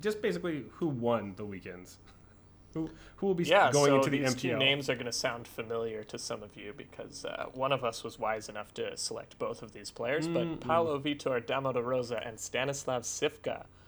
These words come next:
Speaker 2: are both locked in for <laughs> M P L next year. I mean, I would say congrats, guys, but, uh, you know,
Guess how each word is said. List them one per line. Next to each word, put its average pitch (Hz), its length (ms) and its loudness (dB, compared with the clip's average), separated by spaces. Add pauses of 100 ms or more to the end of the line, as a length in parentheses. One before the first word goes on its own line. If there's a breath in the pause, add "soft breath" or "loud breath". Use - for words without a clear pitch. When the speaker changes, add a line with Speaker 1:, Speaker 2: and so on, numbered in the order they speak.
(220 soft breath)
Speaker 2:
are 110 120 -6
both 120 380 0
locked 117 440 -4
in 131 260 -4
for 123 340 -12
<laughs> 135 60 -4
M 175 140 -4
P 151 200 2
L 135 320 0
next 123 380 -10
year. 117 260 -8
I 113 60 -12
mean, 113 140 -16 (320 loud breath)
I 131 80 0
would 139 140 2
say 139 180 4
congrats, 123 500 -4
guys, 110 420 -14
but, - 160 -18 (240)
uh, - 120 -18 (840)
you - 80 -16
know, 101 80 -16